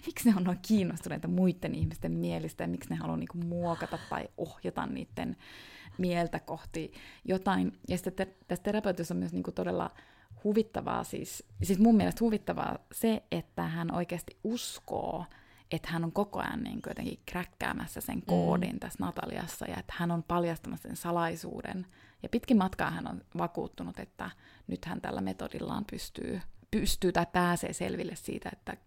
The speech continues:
Speaker 1: kuka tai mikäs tämä Natalia onkaan naisia ja niin edelleen.
Speaker 2: Kyllä, ja Natalia on hänen niin kuin alisteisessa suhteessa. Et vähän niin kuin semmoista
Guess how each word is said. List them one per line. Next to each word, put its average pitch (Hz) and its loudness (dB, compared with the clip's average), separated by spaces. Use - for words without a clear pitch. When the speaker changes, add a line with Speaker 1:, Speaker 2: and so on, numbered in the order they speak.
Speaker 1:
kuka - -2
tai - -4
mikäs - -6
tämä - -12
Natalia - -8
onkaan - -4
naisia - -6
ja 180 -6
niin 180 -6
edelleen. 185 -6
Speaker 2:
Kyllä, 156 2
ja 147 -2
Natalia 147 0
on 156 -2
hänen 131 -2
niin 123 -6
kuin - -8
alisteisessa - -4
suhteessa. - -4
Et 160 -8
vähän 151 2
niin 139 -2
kuin 165 -2
semmoista 143 -4